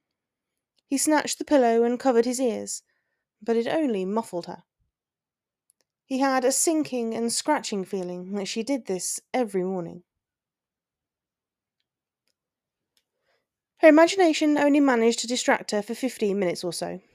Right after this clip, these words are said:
before reality clawed its way back in. With a dejected breath, she stopped the water and left the shower, returning to the mirror and palming away the condensation.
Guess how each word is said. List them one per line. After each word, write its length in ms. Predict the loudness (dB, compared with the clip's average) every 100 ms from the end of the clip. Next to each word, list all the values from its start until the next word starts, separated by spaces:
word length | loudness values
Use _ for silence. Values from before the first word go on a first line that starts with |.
| _
before 300 | -12 -2 0
reality 560 | 4 4 4 2 0 -2
clawed 260 | 0 0 0
its 160 | -2
way 160 | 0 0
back 240 | 0 -2
in. 240 | -4 -4 -12 _ _ _ _ _ _ _ _ _
With 160 | -6 -2
a 60 | -2
dejected 580 | 0 0 0 -4 -4
breath, 460 | -2 -2 -4 -18 -20 -16
she 220 | -8 -6
stopped 540 | -4 0 0 -2 -10
the 80 | -6
water 340 | -2 -2 -4
and 240 | -8 -6 -4
left 240 | -6 -4
the 60 | -6
shower, 400 | -4 -6 -8 -14 _ _ _ _ _ -8
returning 460 | -2 0 2 0
to 80 | -2
the 80 | 0
mirror 420 | 2 2 0 -4 -6
and 180 | -8
palming 400 | -4 -2 0 0
away 300 | 2 2 2
the 80 | 0
condensation. 840 | -2 -4 -2 -4 -6 -10 -12 -16